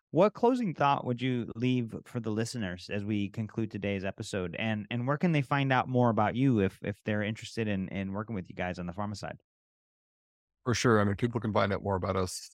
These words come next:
Speaker 2: on LinkedIn. We, we typically post updates about new products and, uh, research that we've done. Um, going back to an earlier comment that I made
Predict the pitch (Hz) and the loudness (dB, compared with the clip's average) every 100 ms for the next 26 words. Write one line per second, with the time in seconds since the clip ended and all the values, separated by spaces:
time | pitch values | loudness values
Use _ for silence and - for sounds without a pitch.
0 | - 92 90 87 98 95 95 101 107 107 | -6 -4 -4 -6 -4 -2 -2 -4 -6 -8
1 | - 107 98 95 98 - 92 - 104 - | -6 -4 -4 -2 -6 -4 -4 -2 -4 -4
2 | - 107 - - - 87 87 - 107 107 | -4 -4 -6 -6 -6 -6 -8 0 2 4
3 | 104 - - 90 92 _ - _ _ - | 0 -2 -6 -6 -6 _ -20 _ _ -20
4 | _ - - 92 90 - 113 107 - 95 | _ -12 -8 -6 -8 -6 -2 0 0 0
5 | 101 69 90 80 107 104 107 _ _ _ | 0 2 0 2 2 4 2 _ _ _
6 | _ _ _ 101 101 98 - _ _ _ | _ _ _ 0 0 0 -6 _ _ _
7 | _ _ _ _ - 123 131 120 107 104 | _ _ _ _ 0 4 6 8 6 4
8 | 104 95 101 98 98 95 95 95 92 92 | 0 2 2 2 2 2 2 0 0 0
9 | 95 95 95 | -2 -2 -6